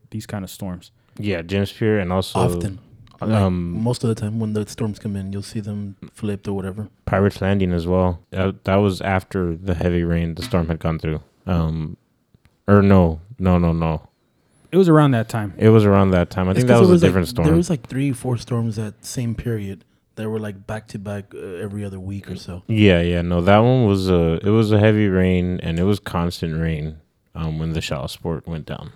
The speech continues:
Speaker 2: on that one.
Speaker 1: And what exactly happened?
Speaker 2: That one was just tied up at the dock, and, and, uh, just, uh, it kept taking on water. Like, once you get, like, from the b-, if, if the water's coming in from the back end of a boat,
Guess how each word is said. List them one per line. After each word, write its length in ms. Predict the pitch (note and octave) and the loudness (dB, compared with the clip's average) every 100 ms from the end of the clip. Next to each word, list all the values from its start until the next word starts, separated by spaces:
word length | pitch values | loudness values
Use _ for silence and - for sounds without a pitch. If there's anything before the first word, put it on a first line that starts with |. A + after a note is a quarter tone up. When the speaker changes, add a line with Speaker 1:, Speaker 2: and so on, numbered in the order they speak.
| - | -14
Speaker 2:
on 160 | E3 | -12
that 180 | D2+ - | -10 -10
one. 160 | - - _ _ | -12 -14 _ _
Speaker 1:
And 140 | C#3 | 4
what 100 | C#3 | 6
exactly 420 | C3+ B2 B2+ B2 G#2+ | 4 2 0 -2 -4
happened? 440 | A#2 A#2 F#2 E2+ _ _ _ | -4 -6 -10 -12 _ _ _
Speaker 2:
That 300 | G#2 G2 A2+ | -2 4 4
one 280 | D3 D#3 D3+ | 6 4 6
was 200 | B2 A2 | 6 6
just 260 | A2 A2 - | 4 2 4
tied 200 | G#2+ G#2+ | 2 4
up 120 | G#2+ | 0
at 80 | G2 | -2
the 100 | F2+ | -2
dock, 420 | F2 F2+ F#2+ - | 0 0 0 -2
and, 420 | E2+ E2 D#2 D2 _ _ | -4 -4 -6 -10 _ _
and, 300 | F#2+ E2+ E2 | -6 -4 -2
uh, 360 | E2 D#2+ D2+ - - | -2 -2 -6 -10 -6
just, 360 | F#2 - - | -6 -6 -4
uh, 380 | F2+ D#2+ D2+ D2 - _ | -2 0 -4 -8 -12 _
it 200 | F2 - | -16 -6
kept 240 | - F#2 | -4 -2
taking 280 | - G2 G2 | -2 0 0
on 220 | F2+ F2 | 0 -2
water. 460 | D#2 D#2+ D#2+ D2 D2 | -4 -6 -6 -8 -10
Like, 240 | E2 D#2+ - - | -10 -10 -12 -4
once 280 | F#2+ G2+ | -4 -2
you 120 | G#2+ G2 | -4 2
get, 300 | G#2 F2+ - | 2 0 -2
like, 180 | G2+ - | -2 0
from 180 | G2+ F#2+ | 0 0
the 60 | |
b-, 140 | E2 - | -2 -6
if, 200 | F2+ F#2+ | -8 -4
if 240 | G2+ F2+ | -4 -2
the 100 | - | 0
water's 360 | F#2+ G2+ A#2+ A#2+ | 4 6 6 4
coming 260 | - A2+ A2 | 2 4 4
in 80 | |
from 160 | G#2 G#2+ | 2 0
the 60 | F#2+ | 4
back 260 | G2 G2+ | 4 4
end 140 | A2 G2 | 0 0
of 60 | |
a 80 | F2+ | -2
boat, 400 | E2 F2+ G#2 - | 0 2 2 0